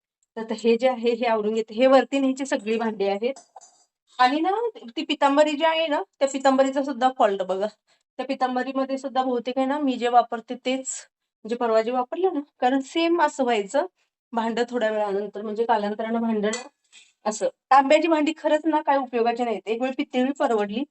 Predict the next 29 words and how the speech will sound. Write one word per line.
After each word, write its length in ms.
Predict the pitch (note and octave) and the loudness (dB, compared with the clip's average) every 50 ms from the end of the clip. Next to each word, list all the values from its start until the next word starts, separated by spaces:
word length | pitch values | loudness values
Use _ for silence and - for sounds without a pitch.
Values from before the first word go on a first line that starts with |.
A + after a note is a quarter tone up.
| _ _ - - _ _ - | _ _ -20 -20 _ _ -4
ती 60 | C#4+ | 0
बघू 200 | B3 C4 B3 B3 | 0 2 2 0
शकता 300 | A#3 B3+ A#3+ - - G#3+ | -2 -4 -4 -4 -4 -2
तांब्या. 340 | G#3 G#3 G3 F3+ E3+ E3+ F3+ - _ _ _ _ _ _ _ _ _ - | -2 -2 -2 -2 -2 -6 -6 -8 _ _ _ _ _ _ _ _ _ -4
लक्क. 380 | A#3 A#3+ B3+ B3+ B3+ _ - A3 F#3+ - _ _ _ - | -2 0 0 0 -2 _ -4 -4 -4 -4 _ _ _ -2
याला 220 | B3 B3+ C#4 D4+ | 0 2 2 2
ना 120 | D#4 D#4+ F4 F4+ E4 - _ _ - - - | 2 2 0 -2 -4 -12 _ _ -20 -6 0
क्लीन 220 | C#4+ C#4+ D#4+ E4+ E4 | 2 4 4 4 4
करा 280 | - E4+ D4 C#4+ D4 | 4 4 4 4 4
न 200 | D4+ D4 C#4+ D4 | 4 4 4 2
करा, 280 | C#4 - C4 G#3+ F3 E3 - _ _ _ _ _ _ _ _ _ _ _ _ - | 2 2 2 2 2 0 -6 _ _ _ _ _ _ _ _ _ _ _ _ 2
पण 320 | C4+ C#4 C#4+ C#4+ C#4+ C#4+ C#4 C4+ | 4 4 6 4 4 2 2 2
हे 100 | C#4+ D#4+ D#4+ | 0 2 4
कधी 180 | D#4+ D#4+ D#4+ D#4 | 4 4 2 2
खराब 280 | D#4 D4+ C#4 B3 A3 | 2 2 2 4 4
होत 80 | G#3+ G3+ - | 2 -2 -4
नाही. 160 | F3+ F3 F#3+ - _ _ _ _ - _ _ - | -10 -20 -20 -20 _ _ _ _ -20 _ _ -4
पण 100 | A#3 A#3+ | -2 2
यातला 380 | B3 C4+ C#4 C#4+ C#4 D#4 E4 E4 | 4 6 4 6 6 4 4 4
जर 200 | C#4+ D4 E4 E4+ E4 | 6 4 4 4 6
तांब्याचा 460 | E4 C#4+ C#4 B3+ C4 C4 C4 - G#3+ - - - _ - | 4 4 6 6 6 4 6 4 2 2 2 -4 _ -6
असा 280 | A3 A3+ A#3+ C4 C#4+ | -4 -2 0 0 2
येईल 200 | C4+ C4 B3+ B3+ | 4 4 4 4
ना, 100 | B3+ C#4 E4+ - _ _ _ _ _ _ _ _ _ - | 4 2 -2 -4 _ _ _ _ _ _ _ _ _ -14
तर 40 | A#3+ | -8
तो 140 | A3+ - B3 | -4 -2 0
लगेच 320 | B3 A#3+ A3+ A3+ B3+ A#3+ | 0 0 0 -2 -2 -2
दिसतोय 340 | A3 A3+ A3 - - - G3 G3 | -2 -4 -6 -4 -4 -4 -4 -2
बघा. 160 | F#3 F#3 | -2 -4